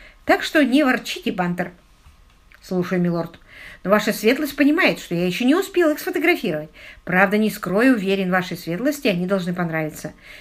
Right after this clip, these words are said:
На маленькой книжечке с ночного столика, милорд, остались отпечатки пяти пальцев правой руки.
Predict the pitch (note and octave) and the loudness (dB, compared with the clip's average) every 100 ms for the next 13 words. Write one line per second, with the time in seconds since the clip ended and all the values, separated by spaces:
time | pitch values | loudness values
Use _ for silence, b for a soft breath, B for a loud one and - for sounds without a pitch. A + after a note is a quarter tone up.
0 | B G3 A3 A#3 A3+ A3+ A3+ B3+ G4+ A#3+ | B 0 6 6 6 4 4 4 2 0
1 | F3 - F3 A3 G#3+ A3 A3 A3+ G3 E3+ | -4 -6 -2 -2 -2 -2 -2 0 0 0
2 | D#3+ D#3 b - F#3+ G3 F3 - - B | -4 -10 b -4 0 2 0 -6 -16 B
3 | B F#3+ F#3 G3 G#3 C4 C#4+ C#4 C#4 C4+ | B 2 4 4 4 2 -2 0 2 2
4 | C#4+ C#4+ D4 C#4 G#3 A#3 D4+ C#4 G3 G#3 | 2 0 -2 2 2 2 -2 0 2 4
5 | B3+ C4+ - F3 | 4 2 0 -6